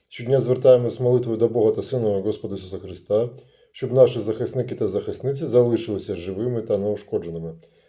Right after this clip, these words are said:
Продовжуємо з вами читати Біблію. Ми з вами зупинились на з'явлення Богу Якову в Бет-Елі.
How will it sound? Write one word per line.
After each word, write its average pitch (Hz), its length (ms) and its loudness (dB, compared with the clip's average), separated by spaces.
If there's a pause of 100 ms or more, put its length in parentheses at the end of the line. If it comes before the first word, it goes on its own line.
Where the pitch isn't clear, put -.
(100)
Продовжуємо 117 580 0
з 95 60 -6
вами 113 220 6
читати 104 320 -4
Біблію. 131 540 -6 (400)
Ми 120 220 0
з 107 80 -4
вами 110 300 6
зупинились 107 840 0
на 101 360 0 (220)
з'явлення 104 640 4
Богу 90 640 0
Якову 117 880 2 (240)
в 101 300 -4
Бет-Елі. 113 1040 4